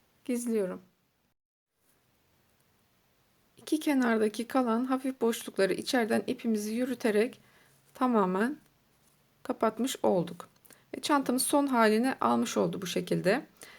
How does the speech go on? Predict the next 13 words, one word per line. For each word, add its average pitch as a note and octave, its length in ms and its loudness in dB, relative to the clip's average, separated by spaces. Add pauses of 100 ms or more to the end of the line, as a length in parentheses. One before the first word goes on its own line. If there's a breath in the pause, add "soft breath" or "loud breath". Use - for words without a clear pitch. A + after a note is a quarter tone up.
(300 loud breath)
E, A3 180 -2
bundan D4+ 240 4
sonraki C4+ 320 0
videomda B3+ 640 4 (160)
astar C4 420 4
ve B3 60 2
fermuar B3 480 4
yapımını A#3+ 540 2 (400 loud breath)
paylaşacağım. G3+ 640 2
Oradan A#3+ 380 4
seyrederek A#3+ 720 4
de C4 200 2 (320 loud breath)
yapabilirsiniz. B3 960 2